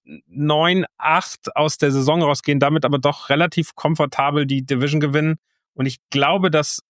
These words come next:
es wirklich spannend dahinter wird, weil, äh, mein Gefühl ist, dass maximal ein Team sieben Siege holt und das wären für mich dann am Ende die Colts und danach bleiben sowohl, äh, ja, beide Teams klar unter diesen sieben, sondern eher bei fünf Siegen.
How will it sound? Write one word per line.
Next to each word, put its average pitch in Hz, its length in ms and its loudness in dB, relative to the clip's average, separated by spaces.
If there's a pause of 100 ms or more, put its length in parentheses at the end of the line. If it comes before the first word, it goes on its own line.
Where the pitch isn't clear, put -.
(500)
es 127 280 -2
wirklich 160 280 0
spannend 151 580 -2
dahinter 135 480 2
wird, 131 280 0
weil, 135 260 2
äh, 135 160 -2
mein 127 220 0
Gefühl 156 460 -2 (400)
ist, 160 320 -2
dass 147 240 0 (720)
maximal 147 680 2
ein 139 200 0
Team 139 220 0
sieben 139 240 0
Siege 156 260 0
holt 147 200 0
und 131 80 -2
das 127 160 -2
wären 143 180 0
für 139 120 -2
mich 139 120 0
dann 143 140 -2
am 104 80 0
Ende 139 160 0
die 127 120 -2
Colts 160 500 -2 (220)
und 139 520 -2 (100)
danach 135 600 2 (180)
bleiben 151 640 2
sowohl, 135 520 -2 (960)
äh, 135 240 0
ja, 175 120 2
beide 131 260 0
Teams - 260 -4
klar 139 380 2
unter 147 240 0
diesen 120 220 0
sieben, 135 360 -2
sondern 120 220 0
eher 123 180 0
bei 120 180 0
fünf - 520 -6
Siegen. 107 320 -4